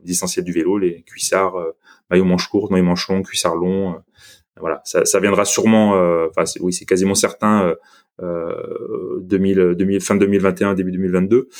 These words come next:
Euh, mais, euh, là, là, ma, ma, ma priorité, c'est vraiment de, euh, de, de faire connaître la marque et de,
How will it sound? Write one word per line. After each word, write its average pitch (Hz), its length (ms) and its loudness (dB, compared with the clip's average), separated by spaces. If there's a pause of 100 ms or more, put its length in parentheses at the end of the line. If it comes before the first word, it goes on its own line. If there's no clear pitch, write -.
(280)
Euh, 85 400 2
mais, 87 220 4
euh, 82 400 2 (400)
là, 120 240 2
là, 127 160 4
ma, 123 240 -2
ma, 104 160 -6 (120)
ma 104 180 -2
priorité, 113 480 2
c'est - 120 0
vraiment 104 300 2
de, 95 480 4 (500)
euh, 85 80 -12 (300)
de, 101 140 0
de 104 180 0
faire - 260 -2
connaître 120 340 2
la 110 80 2
marque - 480 -2
et 104 120 -2
de, 92 720 2